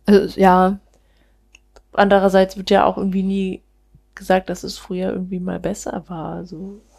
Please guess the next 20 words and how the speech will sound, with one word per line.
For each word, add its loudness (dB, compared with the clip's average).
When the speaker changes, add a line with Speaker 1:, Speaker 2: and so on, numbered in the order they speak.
Speaker 2:
weil -12
die, -14
also -10
eigentlich -10
hat -14
sich -16
ja -8
für -16
die -8
Menschen -10
gar -4
nicht -6
so -10
viel -12
verändert, -10
dadurch, -12
dass -14
das -12
Einhorn -8
weg, -14